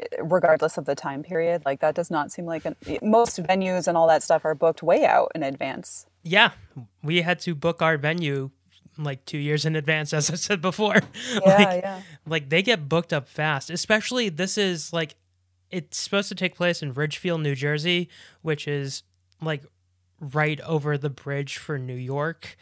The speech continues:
Speaker 1: Mm-hmm.
Speaker 2: So if,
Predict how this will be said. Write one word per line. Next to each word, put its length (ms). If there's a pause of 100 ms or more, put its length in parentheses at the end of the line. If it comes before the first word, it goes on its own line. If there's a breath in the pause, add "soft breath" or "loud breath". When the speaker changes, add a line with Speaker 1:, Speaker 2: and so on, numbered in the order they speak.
(340 soft breath)
Speaker 1:
Mm-hmm. 200
Speaker 2:
So 880 (800)
if, 280